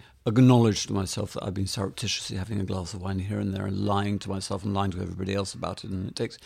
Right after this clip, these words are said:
ages before I wake up and realise that, actually, no, I haven't had a single glass.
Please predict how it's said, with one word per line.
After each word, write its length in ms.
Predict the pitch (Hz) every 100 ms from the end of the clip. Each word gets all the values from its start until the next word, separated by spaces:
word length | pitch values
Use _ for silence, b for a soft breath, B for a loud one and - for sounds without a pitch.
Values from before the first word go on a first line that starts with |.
| B B B
ages 320 | 123 123 120
before 160 | - 113
I 20 |
wake 220 | 110 107
up 80 | 110
and 100 | 107
realise 200 | 107 95
that, 120 | 98 - b b -
actually, 300 | 113 - 107
no, 380 | 107 101 98 - _ -
I 60 | 110
haven't 200 | 107 92
had 160 | 90
a 40 | 92
single 240 | 107 90
glass. 440 | 101 98 123 -